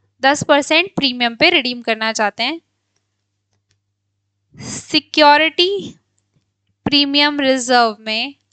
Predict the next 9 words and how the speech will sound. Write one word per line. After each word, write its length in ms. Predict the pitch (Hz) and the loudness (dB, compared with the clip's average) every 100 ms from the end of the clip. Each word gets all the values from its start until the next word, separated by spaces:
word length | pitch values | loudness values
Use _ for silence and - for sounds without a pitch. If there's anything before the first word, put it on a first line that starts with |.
| - | -4
आपके 280 | 240 - 247 | -4 -2 -2
पास 720 | 233 214 233 262 - - _ | 0 0 -2 -4 -12 -14 _
टेन 240 | 269 302 311 | 0 0 2
थाउजेंड 460 | 247 233 233 226 | 0 0 -6 -12
रुपीज 400 | 220 - 220 214 | -12 -10 -10 -8
हैं, 320 | 233 214 254 285 _ _ _ _ _ _ _ _ _ _ _ _ - _ _ _ _ _ _ _ _ - | -6 -6 -8 _ _ _ _ _ _ _ _ _ _ _ _ _ -20 _ _ _ _ _ _ _ _ 0
जनरल 420 | 269 277 302 339 | 0 2 0 0
रिजर्व 540 | 311 269 247 247 226 | 2 2 2 2 2
में 340 | 220 214 214 | -2 -6 -6